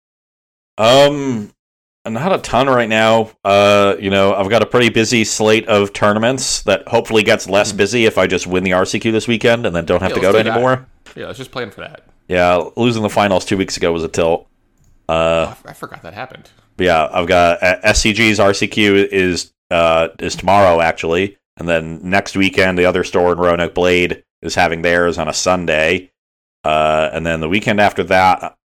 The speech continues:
Speaker 1: n-, the two weeks after that, I'm off. But then it's S C G Philly, uh, DreamHack Atlanta, Thanksgiving, uh, weekend in Ohio doing Apex commentary, and then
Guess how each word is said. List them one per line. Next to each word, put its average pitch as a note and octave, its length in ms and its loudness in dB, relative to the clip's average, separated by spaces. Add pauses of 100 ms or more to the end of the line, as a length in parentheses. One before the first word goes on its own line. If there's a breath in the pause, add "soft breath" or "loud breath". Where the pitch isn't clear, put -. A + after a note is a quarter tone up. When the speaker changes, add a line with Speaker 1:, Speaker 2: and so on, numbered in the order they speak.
Speaker 1:
n-, F2 220 -8
the F2 100 -10
two - 140 -4
weeks F#3+ 160 0
after A#2+ 180 4
that, G#2 160 4
I'm F#2 120 0
off. F2 500 -2 (360)
But E2+ 140 -4
then G2 200 2
it's - 420 -2
S G#2 160 -2
C G#2 120 -2
G G#2 160 0
Philly, F#2+ 680 0 (340)
uh, D#2+ 640 2 (460)
DreamHack G2 540 0
Atlanta, F2 720 0 (800)
Thanksgiving, F2+ 920 0 (720)
uh, D#2 520 0 (240)
weekend G2 460 0
in F#2+ 80 2
Ohio F2+ 720 2 (120)
doing F2 260 -2
Apex F2 380 -4
commentary, E2+ 920 -2 (120)
and E2+ 160 -6
then E2 600 -2